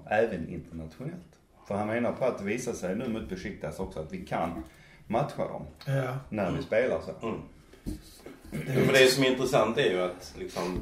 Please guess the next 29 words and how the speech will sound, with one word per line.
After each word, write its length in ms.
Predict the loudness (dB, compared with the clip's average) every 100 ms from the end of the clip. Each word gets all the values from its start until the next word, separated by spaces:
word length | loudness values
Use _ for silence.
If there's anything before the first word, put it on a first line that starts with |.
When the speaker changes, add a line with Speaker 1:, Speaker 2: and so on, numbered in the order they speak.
| -2
Speaker 3:
vi 280 | 2 2 2
blev 140 | 0 2
ju 80 | 0
slagna 360 | 0 0 0 -4
av 240 | -6 -8 -14 -14 -10
Schenk 360 | -10 -12 -18 -20 -8
Speaker 2:
Ja. 80 | -2 2 2 2 0
Speaker 3:
där 160 | -4 -6
nere. 380 | -8 -8 -8 -12 -14 -20 -20 -20 -20 -20 -8
Och 100 | 0
det 100 | 2
var 180 | 2 2
väl 100 | 0
inte 240 | -2 -6
egentligen 520 | -2 -2 -4 -14 -16 -14
för-, 360 | -12 -12 -14
så 180 | -14 -14
förvånande. 760 | -12 -8 -4 -4 -6 -16 -18 -18 -12
De 260 | -10 -10 -14
ska 380 | -16 -16 -12 -8 0
ju 100 | 0
vara 140 | 0
snäppet 420 | -8 -12 -14 -14 -14
bättre 280 | -8 -8
än 120 | -6 -8
vi. 260 | -8 -10 -16 -20 -20 -20 -6
Men 140 | -4
att 140 | -4 -2
Sarpsborg 640 | -4 -4 -10 0 2 2